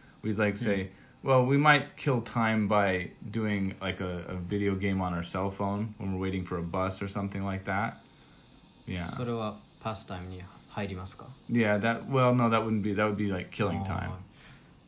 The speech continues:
Speaker 1: Yeah.
Speaker 2: だとpastimeに当たらないですね、暇つぶしは。
Speaker 1: Yeah.
Speaker 2: そうすると。
Speaker 1: Right.
Speaker 2: Pastime.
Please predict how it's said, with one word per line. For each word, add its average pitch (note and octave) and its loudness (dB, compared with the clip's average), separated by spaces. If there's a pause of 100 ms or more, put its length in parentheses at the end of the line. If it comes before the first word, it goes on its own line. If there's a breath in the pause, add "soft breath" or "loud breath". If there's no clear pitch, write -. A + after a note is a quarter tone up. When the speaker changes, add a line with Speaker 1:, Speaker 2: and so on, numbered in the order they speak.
(100)
Speaker 1:
Yeah. G2+ -4
Speaker 2:
だ A#2 -2
と F#2+ -6 (200)
pastime F#2 -6
に E2+ -6
当 F2 -6
た G2 -6
ら G2 -2
な F#2+ -2
い D#2 -6
で C#2+ -10
す - -12
ね、 E2+ -6
暇 F2 -6
つ F2 -10
ぶ D#2+ -8
し E2 -8
は。 D#2 -8 (300)
Speaker 1:
Yeah. F#2+ -2
Speaker 2:
そ F#2+ -2
う - -4
す - -6
る F2 -8
と。 F2+ -10 (340)
Speaker 1:
Right. F2+ -4 (100)
Speaker 2:
Pastime. - -6